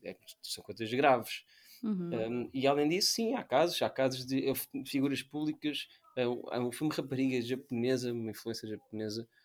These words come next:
Speaker 1: eh, há uns meses, ou um ano, qualquer coisa, não me lembro do nome dela, mas já li, li, li o artigo sobre isso, que sofreu um, uma onda de ódio da net, porque, pá, por uma cena qualquer que nem sequer tinha <laughs> sido grave,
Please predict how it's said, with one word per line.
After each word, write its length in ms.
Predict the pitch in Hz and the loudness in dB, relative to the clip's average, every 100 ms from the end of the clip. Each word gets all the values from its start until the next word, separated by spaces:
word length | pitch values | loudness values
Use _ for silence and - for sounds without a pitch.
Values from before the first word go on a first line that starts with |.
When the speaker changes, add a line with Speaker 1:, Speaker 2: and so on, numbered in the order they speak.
| _ _ | _ _
Speaker 1:
eh, 80 | - | -4
há 260 | 110 104 101 | -2 -2 -4
uns 160 | 104 107 | -6 -4
meses, 460 | 110 127 127 - | 0 0 -2 -8
ou 160 | 92 92 | -12 -6
um 60 | 110 | -4
ano, 180 | 120 | -4
qualquer 180 | - 107 | -6 -8
coisa, 180 | - 120 | -4 0
não 60 | 135 | 2
me 60 | 135 | 2
lembro 140 | 131 | 2
do 20 | |
nome 220 | 131 120 107 | 2 0 0
dela, 240 | 101 98 | -2 -2
mas 160 | 104 107 | -6 -4
já 200 | 113 107 _ 120 | -4 -6 _ -10
li, 140 | 117 120 | -10 -4
li, 280 | 120 113 117 _ _ - | -2 -2 -4 _ _ -8
li 80 | 117 | -4
o 100 | 110 | -4
artigo 320 | 110 - 110 | -4 -8 -8
sobre 300 | - 117 120 | -6 -4 -2
isso, 240 | 139 - - _ _ _ _ - | -4 -6 -14 _ _ _ _ -8
que 160 | 151 127 - | -6 -6 -6
sofreu 520 | - - - 160 123 117 - | -2 -2 2 2 0 -6 -4
um, 180 | 143 135 | -2 0
uma 360 | 139 127 127 123 | 2 2 4 4
onda 420 | 131 180 175 135 | 6 6 6 2
de 180 | 123 139 | 2 6
ódio 240 | 139 123 | 6 4
da 120 | 120 | 2
net, 220 | 123 127 - - | 2 0 -4 -18
porque, 160 | 120 - | -10 -2
pá, 100 | 120 | -2
por 80 | 120 | -2
uma 100 | 123 | -2
cena 200 | 131 123 | -2 0
qualquer 380 | 123 113 113 107 - - _ | -2 0 0 -2 -8 -20 _
que 60 | - | -2
nem 80 | 120 | -2
sequer 160 | - | -2
tinha 140 | 123 117 | -2 0
<laughs> 20 | |
sido 400 | - - - - | 0 -2 -4 -4
grave, 280 | 113 101 | -4 -4